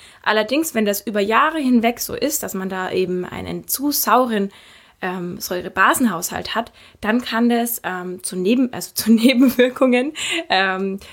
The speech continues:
zu Problemen führen im Körper. Das fängt an mit Müdigkeit und Trägheit, dass man sich eben einfach nicht gut fühlt, dass man schlechte Haut hat.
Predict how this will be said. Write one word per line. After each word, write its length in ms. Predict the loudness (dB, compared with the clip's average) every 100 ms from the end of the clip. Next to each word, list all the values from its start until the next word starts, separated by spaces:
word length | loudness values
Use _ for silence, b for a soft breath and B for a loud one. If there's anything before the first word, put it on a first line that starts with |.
| B
zu 440 | 0 4 4 2 _
Problemen 560 | -6 -4 4 4 6 2
führen 300 | 2 0 0
im 120 | -2
Körper. 500 | -4 -2 0 0 -6 B B B
Das 200 | -4 -2
fängt 260 | -2 -2
an 280 | -4 -4 -6 B B
mit 200 | -2 2
Müdigkeit 880 | 6 6 6 2 -2 -6 -2 -2 -4
und 200 | -8 -6
Trägheit, 920 | -2 2 0 0 -2 0 0 -4 -12
dass 100 | -10
man 140 | -10 -10
sich 180 | -8
eben 160 | -4 -4
einfach 240 | -4 -6
nicht 220 | -8 -10 -2
gut 260 | 0 0
fühlt, 380 | 0 4 4 4 B B B
dass 140 | -6 0
man 120 | 2
schlechte 500 | 2 0 -2 -6 2
Haut 380 | 4 4 2 -2
hat. 300 | -2 -2